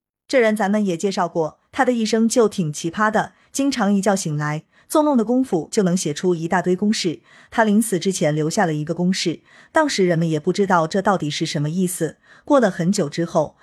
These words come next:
人们居然惊奇地发现，这个公式可以用在黑洞的研究上，这既让我们震惊，也给我们带来更多的反思，因为有太多的科学上的谜题都要依托于数学的进步。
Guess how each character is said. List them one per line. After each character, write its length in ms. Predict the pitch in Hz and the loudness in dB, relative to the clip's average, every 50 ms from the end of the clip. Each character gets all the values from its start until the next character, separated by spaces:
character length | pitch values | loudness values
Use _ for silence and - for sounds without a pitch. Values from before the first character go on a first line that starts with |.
| - - _ | -20 -14 _
人 120 | - 202 196 | 2 2 4
们 100 | 180 175 | 4 2
居 160 | - 226 220 | 2 0 2
然 180 | 202 175 165 | 2 2 2
惊 180 | 170 - 202 208 | 2 2 0 0
奇 140 | - - 151 | 0 0 -6
地 60 | 147 | -4
发 160 | - 180 160 | -2 -2 -2
现， 320 | 165 - - 160 139 - _ _ _ _ _ - | -2 0 0 -2 -2 -2 _ _ _ _ _ -4
这 120 | - 330 294 | -2 0 0
个 80 | 294 | 0
公 160 | 285 294 302 | 0 0 -2
式 300 | 294 - - 226 190 196 - | -2 0 0 0 -2 -2 -2
可 140 | - 247 226 | 0 0 0
以 140 | 220 196 | 2 2
用 160 | 190 208 190 190 | 0 0 0 0
在 200 | 214 196 180 180 | 0 0 0 0
黑 160 | - 220 226 | 0 -2 0
洞 160 | 220 247 214 | 0 0 0
的 60 | 185 | 0
研 200 | 170 156 151 160 170 | -2 -2 -4 -4 -2
究 120 | 220 220 | -2 -2
上， 300 | 220 - 226 180 160 - _ _ _ _ _ - | 0 0 -2 -2 -2 -6 _ _ _ _ _ -2
这 140 | - 262 240 | 2 2 2
既 100 | 240 233 | 2 4
让 180 | 220 220 208 196 | 2 2 2 2
我 60 | 180 | 0
们 80 | 160 165 | -2 -2
震 220 | 170 233 214 185 | -2 0 0 0
惊， 320 | 175 - 202 202 208 214 - _ _ - | 0 0 -2 -2 -2 -4 -6 _ _ 0
也 100 | 226 220 | 2 4
给 100 | 233 247 | 4 2
我 80 | 233 208 | 2 2
们 140 | 180 165 175 | 0 0 0
带 140 | 220 202 180 | 0 0 0
来 140 | 170 160 | 0 -2
更 240 | 170 - 233 208 196 | -2 -2 0 -2 0
多 140 | 196 220 226 | 0 0 -2
的 100 | 214 208 | -2 -2
反 180 | - 175 147 147 | -4 -4 -6 -6
思， 300 | - - 175 175 170 _ _ _ _ _ _ - | -6 -4 -4 -4 -4 _ _ _ _ _ _ -4
因 160 | - 240 247 | -2 0 2
为 280 | 262 240 208 - - _ - | 2 2 0 -2 -4 _ 2
有 140 | 220 208 | 2 2
太 200 | 208 - 262 220 | 2 2 -2 0
多 140 | 208 226 226 | 2 2 2
的 80 | 208 196 | 0 0
科 180 | 190 - 226 | -2 0 -2
学 140 | 226 220 202 | 0 0 -2
上 140 | 196 214 175 | -2 -2 -2
的 80 | 170 160 | -2 -4
谜 160 | 156 160 175 | -4 -6 -6
题 340 | - - 165 156 151 - _ _ _ _ _ | -6 -6 -6 -6 -6 -10 _ _ _ _ _
都 120 | - 247 247 | 0 2 4
要 180 | 240 214 202 | 4 4 2
依 120 | 202 208 220 | 2 -2 -4
托 200 | 214 240 226 220 | 0 0 0 0
于 180 | 208 190 196 | 2 0 -2
数 200 | 220 - - 285 | -2 -2 -2 -2
学 140 | 233 - 185 | -2 -2 -4
的 80 | 151 185 | -6 -4
进 220 | - 220 214 180 | -4 -2 -2 -2
步。 260 | 170 - 170 - - | 0 -2 -6 -6 -6